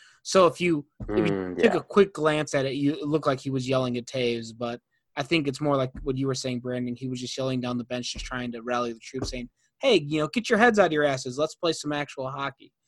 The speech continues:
Speaker 1: or as much as we can this season."
Speaker 2: Yeah,
Speaker 1: But, yeah.
Speaker 2: and you can't, you can't fault either one of them from being,
Speaker 1: No.
Speaker 2: you know, frustrated or
Speaker 1: Absolutely.
Speaker 2: that, because it's like, you see what's going on, and you're like, they are performing, and they just want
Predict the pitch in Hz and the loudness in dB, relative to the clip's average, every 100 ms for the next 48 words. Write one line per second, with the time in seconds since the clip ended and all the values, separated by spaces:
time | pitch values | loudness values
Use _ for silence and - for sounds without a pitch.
0 | _ - 139 135 165 156 135 131 131 165 | _ -4 -2 2 0 0 -4 -6 -4 -4
1 | 143 113 110 117 110 107 _ _ _ _ | -4 -4 -8 -10 -10 -14 _ _ _ _
2 | 123 160 156 147 190 - 196 - - _ | 8 8 8 4 4 6 6 6 -4 _
3 | 135 170 208 117 - 107 - 120 107 87 | 0 4 4 4 6 6 6 6 8 8
4 | 101 92 92 85 92 87 98 92 92 90 | 6 4 2 -2 -6 -2 0 0 -4 -6
5 | - 339 453 151 - 95 - 127 - - | 4 8 10 8 6 4 6 6 8 8
6 | 101 95 90 90 370 349 330 131 123 - | 8 10 10 10 8 8 8 6 6 6
7 | 131 120 - _ _ _ - 123 - 131 | 8 8 2 _ _ _ 0 2 2 2
8 | 156 156 131 104 123 127 107 98 90 _ | 4 4 4 6 6 4 2 2 0 _
9 | _ _ _ _ _ _ - 107 98 123 | _ _ _ _ _ _ -12 -6 4 6
10 | 160 147 - - 104 - 92 143 110 107 | 8 6 4 0 0 2 4 6 4 2
11 | 104 - _ _ - 113 104 101 - 98 | -2 -8 _ _ -2 0 2 -2 -8 -10
12 | 92 117 117 110 - 107 104 101 | 2 2 4 0 0 4 6 6